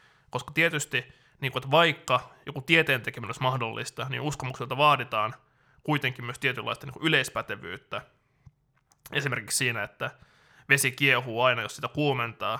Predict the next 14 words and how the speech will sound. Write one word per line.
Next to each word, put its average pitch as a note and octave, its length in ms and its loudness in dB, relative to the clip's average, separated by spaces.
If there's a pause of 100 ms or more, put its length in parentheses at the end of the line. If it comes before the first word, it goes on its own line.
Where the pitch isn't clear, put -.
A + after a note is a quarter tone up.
(120)
tarpeeksi A#2+ 420 -2
paljon. G#2+ 440 -4 (1700)
Ja C3 120 -4 (240)
tähän E3+ 320 2 (500)
Pearce C#3 240 4
on B2 80 -2
esittänyt B2 520 -4
aika B2+ 360 -2 (100)
aris-, D#3+ 280 6
aristoteeliselta A#2+ 760 -2
kuulostavaa A#2 760 -4
ratkaisua C3+ 440 -2
siten, B2+ 320 -2
että - 360 -8